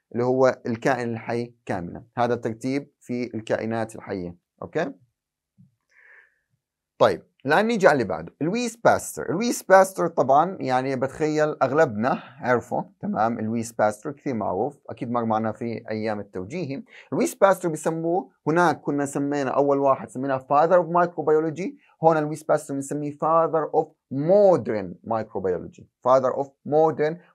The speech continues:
microbiology. الويس باستر شو كانت إضافته للمايكروبيولوجي؟ كانت إضافته إنه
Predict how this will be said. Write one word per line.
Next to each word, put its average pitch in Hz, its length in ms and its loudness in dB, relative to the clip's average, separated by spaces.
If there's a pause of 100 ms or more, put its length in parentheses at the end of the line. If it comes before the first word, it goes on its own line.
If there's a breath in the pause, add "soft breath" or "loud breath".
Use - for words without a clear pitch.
microbiology. 92 640 -4 (240)
الويس 180 300 -4
باستر 185 440 4
شو 175 380 -2
كانت 151 420 -2
إضافته 135 400 0
للمايكروبيولوجي؟ 120 1080 0 (320)
كانت 190 280 2
إضافته 165 680 -2 (180)
إنه 107 280 -4